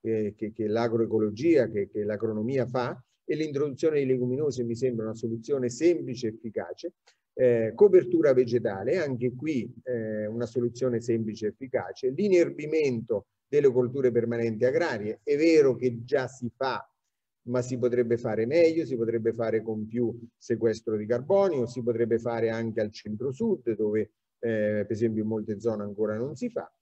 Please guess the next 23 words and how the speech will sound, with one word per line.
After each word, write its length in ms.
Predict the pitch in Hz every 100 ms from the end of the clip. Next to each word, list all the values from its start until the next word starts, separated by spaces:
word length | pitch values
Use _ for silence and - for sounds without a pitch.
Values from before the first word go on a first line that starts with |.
| _ _
Gestione 640 | - 147 190 196 185 139 120
sostenibile 800 | 120 - - 226 151 113 113 113
dei 160 | 135
prati 320 | 139 156 139 131
e 60 |
pascoli 460 | 131 107 - 117 107
permanenti. 640 | 104 101 98 92 - _ _ _ _ _
Allora, 480 | - 151 139 120 -
questo 360 | 196 226 - 165
es-, 200 | - - -
questi 320 | 175 175 156
esempi, 640 | 139 156 117 104 110 113 - - -
che 100 | -
sono 640 | 117 135 139 123 113 123 _ _ _ _ _
lan-, 920 | 117 110 123 135 131 127 104 123 104 127
il 120 | 120
lancio 380 | 127 143 123 131
di 100 | 123
un 140 | 123
sasso, 680 | 123 143 110 - - 117 117 _ - _ _
eh, 680 | 131 131 123 120 117 113 113 117 - _
è 420 | 190 196 170 -
un, 640 | 185 185 180 175 175 175